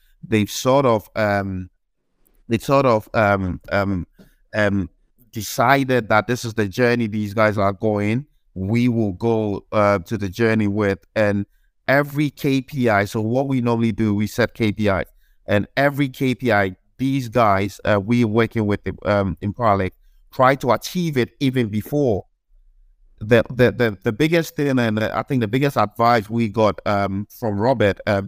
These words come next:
was Robert was like, "Before the meetings, can you deliver and have a, uh, and, and, and deliver on time so that we can look at it before we come into the meetings, so we don't discuss things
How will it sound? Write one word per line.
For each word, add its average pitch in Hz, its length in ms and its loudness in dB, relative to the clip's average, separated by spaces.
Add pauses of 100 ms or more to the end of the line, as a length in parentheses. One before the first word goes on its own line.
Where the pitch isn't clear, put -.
(140)
was 104 320 -2
Robert 127 280 0
was 110 220 -4
like, 98 260 0 (380)
"Before 135 400 2
the 127 120 2
meetings, 107 580 -4
can 110 220 0
you 131 440 -2 (540)
deliver 117 520 2 (120)
and 107 160 0
have 123 180 2
a, 110 180 2 (100)
uh, 101 260 0
and, 107 240 0
and, 107 320 0
and 104 120 0 (220)
deliver 123 380 4
on 107 200 0
time 117 240 0
so 117 120 -4
that 104 120 2
we 104 160 -2
can 110 220 0
look 135 220 0
at 101 100 2
it 98 160 -2
before 104 480 -4 (240)
we 107 160 -4
come 117 240 0
into 110 160 0
the 107 80 2
meetings, 101 600 -2
so 117 220 0
we 113 120 -2
don't 113 200 0
discuss - 540 -2
things 104 320 -4